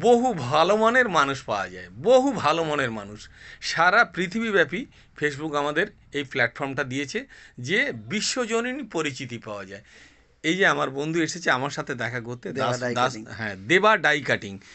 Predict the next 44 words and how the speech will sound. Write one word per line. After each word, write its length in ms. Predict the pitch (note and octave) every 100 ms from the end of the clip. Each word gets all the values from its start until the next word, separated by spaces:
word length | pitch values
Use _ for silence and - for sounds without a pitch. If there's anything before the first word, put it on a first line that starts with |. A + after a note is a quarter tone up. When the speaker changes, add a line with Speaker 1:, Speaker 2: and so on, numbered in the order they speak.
| -
Speaker 1:
এর 120 | F#3
একটা 220 | A3 - F3
YouTube 340 | E3+ E3 D#3+
চ্যানেল 340 | C3+ C3+ D3
আছে, 300 | C#3 B2+ C4+ - - - -
এ 120 | D3+
আমার 240 | D3+ B2+ C#3
সাথে 280 | C#3+ D#3 C3
দেখা 260 | G#2 A2
করতে 300 | A2 G#2+ A2
এসেছে। 340 | A2 B2 - - - - -
তাহলে 380 | G3+ A#3+ G3 -
আমি 180 | C#3+ E3+
যদি 180 | F#3 F3+
Facebook-এ 480 | D3+ C#3+ D#3 E3
না 180 | D3 C3+
থাকতাম, 420 | D3+ C3+ - B2
তাহলে 200 | C3 F#3
এই 180 | E3 G#3
পরিচিতি 500 | F#3+ F#3 F#3 G3 G#3
হ-, 200 | F#3+ -
হতো 240 | D3+ G3 A3+
না, 140 | C4+ - _ _ _ -
আমি 160 | G#3
পেতাম 380 | A#3 A3+ C4+ C4+
না। 140 | D#4 E4+ _ _ _ - -
তাহলে 200 | E3 F3
এই 80 | F#3
প্ল্যাটফর্মে 600 | E3 D#3 D#3 E3+ F3 G#3
থেকে 360 | D#3+ C3 B3 - - _ _ -
অনেক 400 | D3 G#3+ A#3+ D3
ভালো 280 | C3+ E3 F#3
ভালো 200 | F#3+ G3+
বন্ধুর 340 | E3 F3+ G#3+
সন্ধান 520 | - D3+ D#3 E3+ A3+ - -
তোমরাও 360 | D3+ E3+ G#3
পাবে, 260 | - B2 A#2+
বন্ধু। 400 | A2+ A2+ A2 G#2 - - _
Speaker 2:
আমি 280 | C#3+ E3+ F#3
একটা 260 | F3+ G3 F3
কথা 240 | D#3 F3+
বলছি 400 | F3 F3 E3 F#3
খুব 200 | F3+ F3
সুন্দরভাবেই, 720 | D#3+ D#3+ E3 E3+ D#3+ D#3 G3+